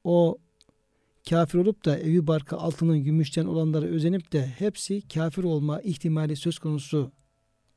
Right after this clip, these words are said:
olmasaydı ne yapardım biliyor musunuz Cenab-ı Hak diyor. "Lecealne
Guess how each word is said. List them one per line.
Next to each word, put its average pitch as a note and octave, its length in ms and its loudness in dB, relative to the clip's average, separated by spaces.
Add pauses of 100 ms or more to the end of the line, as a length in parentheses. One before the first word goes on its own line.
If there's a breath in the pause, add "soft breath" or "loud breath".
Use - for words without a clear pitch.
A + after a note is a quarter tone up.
olmasaydı E3 800 0 (1080)
ne G#3 80 12
yapardım D3 400 4
biliyor F#3+ 160 2
musunuz C#3+ 300 -2
Cenab-ı C#3 280 0
Hak C3+ 160 -6
diyor. A#2 360 -10 (1400 soft breath)
"Lecealne G3+ 800 8